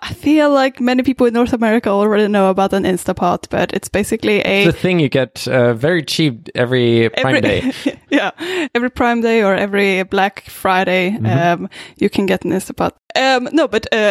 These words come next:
Speaker 1: an Instapot is a pressure cooker slash, um, like, everything, everything cooker. Like, you can use it as a rice cooker, you can use the pressure cooker. It's a way of making food very quickly. Uh,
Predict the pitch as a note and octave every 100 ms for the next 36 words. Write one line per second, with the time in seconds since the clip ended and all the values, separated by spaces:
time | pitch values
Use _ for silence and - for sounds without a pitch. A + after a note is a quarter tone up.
0 | G#3+ - E4 - D#4 C4+ C4 - A3 A3+
1 | - - G#3 G3 G3 - D4 - C4 -
2 | C4 - B3+ A#3 A3+ A3 A#3 - A#3 G#3+
3 | G3 - - - F#3+ E3 F3 F3 F3 _
4 | _ - - - _ - - A3 A3+ A3
5 | A3+ G3+ F#3+ F3+ - A#3+ B3+ D4 G3 E3+
6 | D#3+ F#3+ - A3 B3+ B3 A3 G3+ G#3+ G#3
7 | F#3+ G3 B3 E4 D#4 - D4+ C#4+ C4+ A3
8 | F#3 - G3+ G3+ - G3+ C4 - B3+ B3+
9 | - A3+ G#3+ - - - - - _ -
10 | C4 C#4 D4 B3+ B3+ A#3+ A#3+ A3+ A3 A#3
11 | A3 F#3 G3+ G3+ - A#3+ A#3 A3+ B3 -
12 | G#3 F3+ G#3+